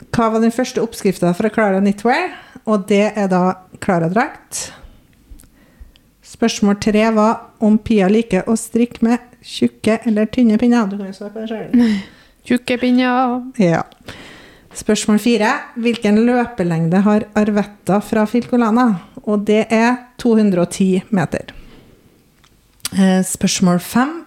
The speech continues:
Speaker 1: var, hvilken norsk designer har Oslo Mikrospinneri nettopp lansert garnsamarbeid med? Og det er da Vittre Design. Spørsmål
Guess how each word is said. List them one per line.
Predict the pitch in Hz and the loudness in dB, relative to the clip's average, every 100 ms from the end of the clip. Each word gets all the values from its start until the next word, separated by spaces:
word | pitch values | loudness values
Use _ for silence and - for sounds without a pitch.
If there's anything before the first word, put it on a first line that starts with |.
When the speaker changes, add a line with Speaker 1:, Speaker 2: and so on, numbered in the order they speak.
| - | -10
Speaker 1:
var, | 208 180 202 233 254 - - - - _ _ | -6 0 2 2 -2 -10 -20 -20 -20 _ _
hvilken | 214 214 196 - 190 214 | 2 2 0 0 2 4
norsk | 226 - - - | 2 0 -6 -2
designer | 220 220 214 190 202 | -2 0 -2 0 0
har | 226 220 240 | 2 0 -2
Oslo | - - 190 | -6 0 4
Mikrospinneri | 208 190 175 170 - 170 165 202 | 4 2 0 -4 0 2 4 4
nettopp | 240 233 - 180 175 214 - | 4 0 -2 -6 -6 -6 0
lansert | 202 202 214 214 - | 0 2 0 -2 -2
garnsamarbeid | 247 240 226 - 175 170 165 208 247 | 0 2 2 0 -2 0 2 2 2
med? | 262 180 - _ _ _ _ _ _ | 2 -2 -8 _ _ _ _ _ _
Og | 208 190 | 0 2
det | 202 | 2
er | 202 | 2
da | 208 202 | 2 2
Vittre | 196 - - 160 175 | 0 -4 -4 0 2
Design. | 180 - 247 349 415 - - _ _ _ _ _ - - _ _ _ _ _ _ _ _ | 0 -2 -2 -2 -6 -20 -20 _ _ _ _ _ -20 -20 _ _ _ _ _ _ _ _
Spørsmål | - - 220 220 202 196 202 202 | -12 -2 -2 0 2 2 2 -2